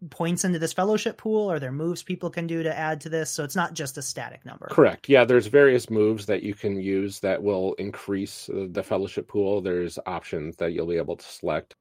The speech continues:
Speaker 2: And there's a lot of, uh, different playbooks that are designed around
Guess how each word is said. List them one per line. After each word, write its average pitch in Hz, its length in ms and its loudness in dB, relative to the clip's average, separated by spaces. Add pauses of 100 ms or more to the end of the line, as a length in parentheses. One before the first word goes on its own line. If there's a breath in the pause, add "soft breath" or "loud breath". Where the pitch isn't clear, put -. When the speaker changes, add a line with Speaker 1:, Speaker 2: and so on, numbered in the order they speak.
(200)
Speaker 2:
And 104 140 -4
there's 110 140 -2
a 127 40 2
lot 139 240 4
of, 110 320 4
uh, 104 80 2
different 101 380 -2
playbooks 92 600 -2
that 87 360 -2
are 98 80 -2
designed 87 460 -6
around 80 500 -8